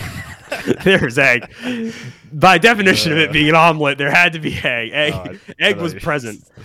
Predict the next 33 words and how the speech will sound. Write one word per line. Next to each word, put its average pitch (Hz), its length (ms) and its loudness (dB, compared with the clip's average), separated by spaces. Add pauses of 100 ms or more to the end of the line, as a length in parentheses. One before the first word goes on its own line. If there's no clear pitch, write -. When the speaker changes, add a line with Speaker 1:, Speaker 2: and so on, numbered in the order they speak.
(400)
Speaker 1:
<laughs> - 260 -8
I, 143 200 -4
I 139 80 -4
realized 151 400 -2
I 131 60 -8
did 135 140 -8
say 123 180 -6
an 113 60 -8
all-meat, 113 600 -6 (680)
all-meat, 123 380 -8
all-cheese. 110 300 -8
Speaker 2:
<laughs> 131 120 -6
No, 123 60 -6
I 110 80 -6
made 113 140 -8
Speaker 1:
And - 20 -6
Speaker 2:
it. 101 60 -8
Speaker 1:
it's - 120 -16
like, 87 180 -16
well, 175 320 -4 (680)
Speaker 2:
I 92 60 -10
just, 92 180 -12
Speaker 1:
that, 127 140 0
that 139 160 -4
Speaker 2:
uh, - 20 -8
Speaker 1:
leaves 143 220 -4
one 127 240 -2
ingredient 147 560 -2
<laughs> - 0 -
out. 120 320 -12 (440)
Speaker 2:
<laughs> - 460 -20
What, 110 240 -14
like, 95 200 -14